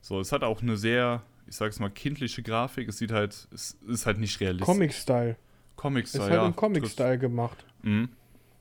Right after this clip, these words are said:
Speaker 1: Und, äh, ja, holy shit. Was mich aber auch nervt, sind halt tatsächlich so diese ganzen Skins und alles. Ähm,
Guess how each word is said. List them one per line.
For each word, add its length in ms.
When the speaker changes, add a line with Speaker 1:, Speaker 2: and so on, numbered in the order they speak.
Speaker 1:
Und, 800
äh, 360
ja, 440
holy 180
shit. 400
Was 200
mich 280
aber 200
auch 260
nervt, 400
sind 220
halt 220
tatsächlich 580
so 120
diese 220
ganzen 460
Skins 600
und 200
alles. 440
Ähm, 420